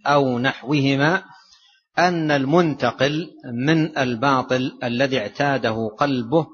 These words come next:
لا يؤمن أن يكون في قلبه بقية من تلك العادة، لا يؤمن أن تكون، أن يكون في قلبه بقية من تلك العادة. وهذا مستفاد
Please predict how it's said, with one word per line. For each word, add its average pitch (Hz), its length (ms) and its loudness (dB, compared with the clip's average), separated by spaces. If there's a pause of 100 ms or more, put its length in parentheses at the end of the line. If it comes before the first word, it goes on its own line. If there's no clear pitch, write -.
(920)
لا 147 580 0
يؤمن 170 760 0 (720)
أن 156 180 0
يكون 156 480 0
في 139 180 -2
قلبه 165 440 0
بقية 139 460 0
من 117 180 -4
تلك 113 260 -4
العادة، 95 480 -6 (500)
لا 113 100 -2
يؤمن 135 360 -2
أن 113 180 -10
تكون، 135 440 -4
أن 127 60 0
يكون 120 380 -2
في 110 140 -8
قلبه 151 420 -2
بقية 131 640 -2 (460)
من 123 220 -2
تلك 147 280 -2
العادة. 113 760 -2 (840)
وهذا 127 840 0
مستفاد 135 680 -2